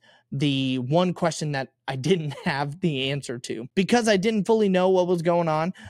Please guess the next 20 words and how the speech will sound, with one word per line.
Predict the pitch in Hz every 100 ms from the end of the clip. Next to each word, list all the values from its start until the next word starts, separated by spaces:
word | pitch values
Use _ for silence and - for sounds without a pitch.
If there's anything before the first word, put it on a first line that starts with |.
| -
um, | 143 156 151 -
I | 156 170 180 -
actually | 151 165 - 180 170
went | 156 160 185 -
to | 175
school | - - 254 269 185 170 202
initially | 170 156 233 254 - 160 143 151
to | -
be | 139 135
a | 135
firefighter. | - 185 170 156 120 104 110
My | 131 139
wife's | 131 127 135 135 - _ _ - 143
dad | 170 180 165 120 123 175 - - _
used | 151 160 -
to |
be | 147 147
a | 135
fire | - 220 202 165
chief | - 143 143